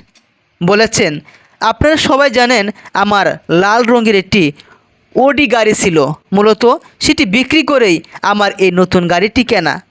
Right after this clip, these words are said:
অনেকেই ভাবছিলেন সেটা হয়তো বিজ্ঞাপন, না, Audi গাড়িটি বিক-, বিক্রি করে হাবাল ব্র্যান্ডের জুলিয়ন মডেলের সাদা রঙের গাড়িটি কিনেছি, পাশাপাশি আগের গাড়ি বিক্রি করে দিয়েছি। যে টাকা পেয়েছি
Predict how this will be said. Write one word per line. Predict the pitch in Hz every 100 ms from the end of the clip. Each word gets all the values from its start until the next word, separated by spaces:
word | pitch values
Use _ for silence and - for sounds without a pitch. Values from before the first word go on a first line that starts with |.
| -
অনেকেই | 220 320 330
ভাবছিলেন | 262 254 269 269 254
সেটা | - 240
হয়তো | 214 214
বিজ্ঞাপন, | 175 220 180 208 - 147 -
না, | 185 208 151 117 _ _ _ _ _ _ _ _ -
Audi | 285 320 302
গাড়িটি | 302 311 311
বিক-, | 285 302 247
বিক্রি | 214 277 - 285
করে | 262 226 240 277 _
হাবাল | - 196 196 180 240 262
ব্র্যান্ডের | 226 208 180 143 - _ _ _ - 160
জুলিয়ন | 214 214 262 277 254 185
মডেলের | 196 202 208 254 - _
সাদা | - - 214 190
রঙের | 202 190 175
গাড়িটি | 175 185 214 277 226 -
কিনেছি, | 226 202 - 160 127 165 - - - -
পাশাপাশি | - 247 311 311 294 302 -
আগের | 226 233 247
গাড়ি | 208 202 202
বিক্রি | 175 214 240
করে | 208 190
দিয়েছি। | 165 165 160 - 139 - 170
যে | 156 247 277
টাকা | 277 247 226
পেয়েছি | - 190 196 302